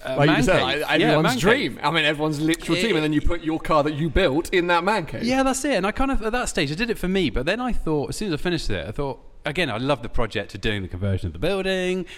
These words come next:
Speaker 1: But I thought, maybe there's other people that wanna put their car away too. Now, at the time, my dad thought I was nuts. He said, "Why would anyone buy a car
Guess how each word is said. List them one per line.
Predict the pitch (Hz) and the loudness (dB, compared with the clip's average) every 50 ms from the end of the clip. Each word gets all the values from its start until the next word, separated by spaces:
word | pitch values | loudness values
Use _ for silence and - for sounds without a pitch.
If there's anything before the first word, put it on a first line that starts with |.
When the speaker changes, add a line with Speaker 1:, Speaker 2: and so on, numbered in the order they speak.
| - - - | -14 -8 -4
Speaker 1:
But | 170 175 | -2 0
I | - | 0
thought, | 208 202 196 | 0 -2 -2
maybe | 208 240 262 262 294 | -4 -6 -4 -2 -2
there's | 277 202 180 | 0 0 0
other | 185 185 190 | 0 0 2
people | 185 - 170 151 - - 110 | 2 2 2 0 -2 -4 -4
that | 95 92 | -4 -4
wanna | 110 120 113 | -4 -2 2
put | - - 127 117 - - - - - - | 2 2 2 0 -8 -16 -20 -20 -20 -12
their | 113 117 143 156 165 175 175 | -4 -2 -2 -2 -2 -4 -6
car | - - - 120 101 95 87 85 85 80 98 - - - | -6 -4 -4 -2 -2 0 0 -2 -2 -4 -6 -10 -12 -8
away | - 110 107 107 107 104 101 101 101 | -4 -2 0 0 0 0 0 -2 -4
too. | - - - 185 147 95 73 - - - - - | -4 -4 -4 -2 -4 -4 -8 -10 -14 -16 -16 -10
Now, | 120 135 147 170 | -6 -2 -2 -2
at | 175 | -2
the | 175 | -4
time, | 170 - 220 226 208 147 110 98 | -4 -2 0 0 0 -2 -4 -6
my | 101 107 113 | -6 -8 -8
dad | - 160 170 175 165 - - | -8 -6 -6 -6 -6 -8 -8
thought | 113 90 92 | -8 -6 -6
I | |
was | 120 - | -6 -4
nuts. | 117 131 127 95 - - | -2 -2 -2 -2 -4 -6
He | - 127 | -6 -6
said, | 151 151 151 | -6 -6 -4
"Why | 160 170 196 220 | -4 -4 -2 -2
would | 226 220 | -2 -2
anyone | 190 185 175 165 143 113 101 - | -2 -2 -2 -2 -4 -4 -4 -2
buy | - - 151 151 | -2 0 0 -2
a | 135 | -6
car | - - - 135 98 - - 85 117 123 | -2 -2 0 0 -2 -4 -6 -8 -8 -10